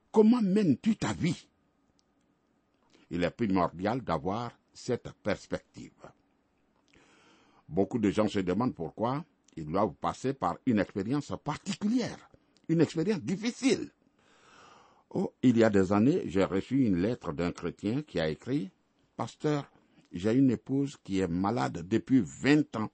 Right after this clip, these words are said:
et qui est paralysée depuis dix ans à cause de la maladie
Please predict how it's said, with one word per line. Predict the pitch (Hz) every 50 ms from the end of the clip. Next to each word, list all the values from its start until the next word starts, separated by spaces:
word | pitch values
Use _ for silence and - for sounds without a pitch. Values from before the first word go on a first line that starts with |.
| _ _ _ _ _ _ _ _ _ _ _ _ _ _ -
et | 107 110
qui | - - 104
est | 95
paralysée | - - 95 98 95 95 90 87 87 82 87 110 117
depuis | 92 92 87 - - 117 104
dix | 82 76 98 143 185 180 127 85 98
ans | 104 98 101 _ _ - - - - _ -
à | 98 104
cause | - - 127 120
de | 95 90
la | 80 76 71
maladie | 71 80 80 76 73 71 85 101 127